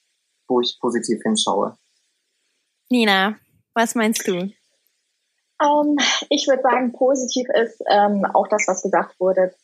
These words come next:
Speaker 3: dass wir es bisher gut gemacht haben. Also, dass wir sehen, es bringt was, dass wir zu Hause sind, dass wir, ähm,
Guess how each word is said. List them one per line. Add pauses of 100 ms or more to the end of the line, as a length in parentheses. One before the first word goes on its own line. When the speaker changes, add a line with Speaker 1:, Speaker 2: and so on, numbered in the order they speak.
(140)
Speaker 3:
dass
wir
es
bisher
gut
gemacht
haben. (120)
Also,
dass
wir
sehen,
es
bringt
was,
dass
wir
zu
Hause
sind,
dass
wir, (300)
ähm,